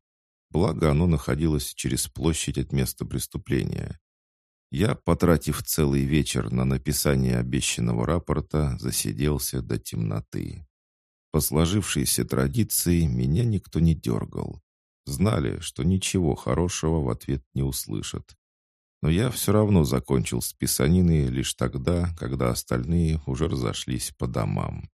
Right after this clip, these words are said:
Переться в квартал ремесленников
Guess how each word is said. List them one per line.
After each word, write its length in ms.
Переться 460
в 100
квартал 480
ремесленников 1040